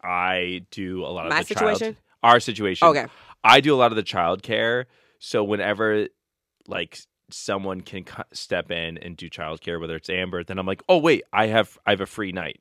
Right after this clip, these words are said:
Speaker 1: You know what I mean? Because I'm so concerned with making sure Wild gets to all her activities that, that's my responsibility. So when I feel like I have a moment of free time, I'm like, "Oh, now I can do this." Or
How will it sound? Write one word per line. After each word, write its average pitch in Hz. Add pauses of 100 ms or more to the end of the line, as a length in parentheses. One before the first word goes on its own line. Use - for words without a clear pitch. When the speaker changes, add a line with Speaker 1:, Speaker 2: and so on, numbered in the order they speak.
(140)
Speaker 1:
You 104
know 104
what 101
I 98
mean? 98
Because 104
I'm 101
so 107
concerned 95
with 90 (260)
making 98
sure 95
Wild 90
gets 85
to 90
all 90
her 92
activities 98 (500)
that, 95
that's 92
my 92
responsibility. 87
So 95
when 87
I 82
feel 95
like 87
I 87
have 87
a 85
moment 90
of 85
free 92
time, 101
I'm 92
like, 92
"Oh, 117
now 98
I 92
can 90
do 85
this." 76
Or 90